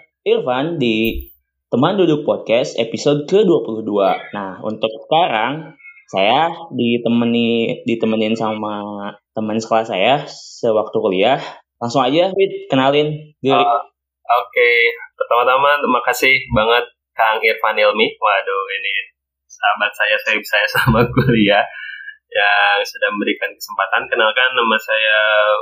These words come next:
Speaker 2: Widi Setiadi, sama jurusan P A I. Ya, aktivitas sekarang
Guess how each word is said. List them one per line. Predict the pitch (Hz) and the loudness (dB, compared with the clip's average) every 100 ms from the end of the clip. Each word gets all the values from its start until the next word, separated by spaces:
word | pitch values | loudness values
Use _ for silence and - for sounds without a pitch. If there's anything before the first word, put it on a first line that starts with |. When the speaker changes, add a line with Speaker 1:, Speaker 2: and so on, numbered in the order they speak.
| - _ | -6 _
Speaker 2:
Widi | - 110 107 | -2 0 -2
Setiadi, | - 107 101 - 107 147 - _ _ _ _ _ | 0 2 2 2 2 0 -2 _ _ _ _ _
sama | - - 107 123 | -10 -4 -2 -2
jurusan | 117 107 104 - 104 104 101 - | 0 0 -2 0 0 0 -4 -10
P | _ | _
A | 110 117 - | 0 2 0
I. | - - _ | -2 -4 _
Ya, | 107 104 104 104 95 | -2 2 4 2 0
aktivitas | 120 - 117 - | -6 -2 -4 0
sekarang | 110 113 113 113 | 0 2 4 2